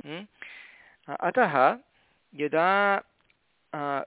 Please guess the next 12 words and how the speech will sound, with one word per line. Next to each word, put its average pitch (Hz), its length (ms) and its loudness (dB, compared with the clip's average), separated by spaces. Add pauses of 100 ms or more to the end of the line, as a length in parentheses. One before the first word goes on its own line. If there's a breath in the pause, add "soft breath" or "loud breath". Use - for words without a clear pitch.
वदामः 143 680 2
अनुस्वारः 151 760 0
अस्ति, - 840 -6 (360)
तस्यां 160 560 -2
दशायां 143 680 -2 (480 loud breath)
सप्तमी 233 640 0
विभक्तेः 151 1200 0 (220)
प्रयोगं 156 720 4
कुर्मः। 127 680 -4 (1000)
हम्म? 170 220 -10 (640 soft breath)
कस्मिंश्चित् 185 640 -4 (120)
वर्णे 156 640 0